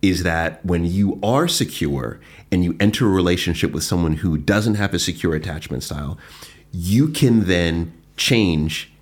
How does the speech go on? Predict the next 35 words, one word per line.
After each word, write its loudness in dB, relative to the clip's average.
into 0
an 2
attachment 0
style 0
that's -2
not 2
secure. 2
Like, -2
so 2
basically, 2
when, 4
when 4
you 4
are 2
entering 2
a 0
relationship 0
that's -6
not -4
good -2
for -8
you, -6
that's -10
harmful, -4
maybe -4
toxic, -8
it's 0
not 2
just, 0
"Oh, 2
I -2
can 0
have -4
fun." -2
Oh, 2